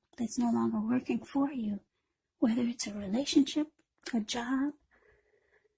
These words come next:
a neighborhood, there could be some sadness involved, but this separation is actually gonna be in your best interest.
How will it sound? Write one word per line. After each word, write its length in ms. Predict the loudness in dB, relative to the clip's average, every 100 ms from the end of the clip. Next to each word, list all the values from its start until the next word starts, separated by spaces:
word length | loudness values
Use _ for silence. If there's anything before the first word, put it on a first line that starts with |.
| _ -6
a 60 | 0
neighborhood, 760 | 6 6 6 4 4 2 0
there 140 | -4 -4
could 220 | -2 -2
be 100 | 0
some 200 | 0 0
sadness 680 | 2 2 2 2 2 2 2
involved, 580 | 0 0 0 2 0 -2 0
but 320 | 4 4 2 -4
this 220 | 0 4
separation 840 | 2 2 0 2 2 2 0 0
is 160 | 0 -2 -2
actually 540 | -2 -2 -4 0 0
gonna 240 | 2 2 2
be 180 | 2
in 80 | 2
your 140 | 0 -2
best 340 | -2 2 4
interest. 640 | 6 6 4 -8 -8 -10